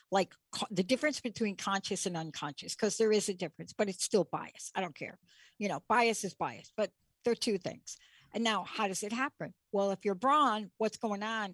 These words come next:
is you're working in corporations. You're helping people understand what this is. I mean, how about an unconscious bias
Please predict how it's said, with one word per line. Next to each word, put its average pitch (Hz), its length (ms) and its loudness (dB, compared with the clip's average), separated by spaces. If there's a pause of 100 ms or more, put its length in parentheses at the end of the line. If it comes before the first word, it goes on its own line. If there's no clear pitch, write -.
is 190 320 -4
you're 180 80 -4
working 185 340 -4
in 202 100 -8
corporations. 254 920 -6
You're 175 120 -6
helping 247 380 -4
people 190 380 -6
understand 180 500 -4
what 180 180 -4
this 233 220 -2
is. 302 280 -2 (340)
I 330 60 2
mean, 330 180 6
how 285 300 6
about 262 260 4
an 214 140 2
unconscious 208 580 -6
bias 190 560 0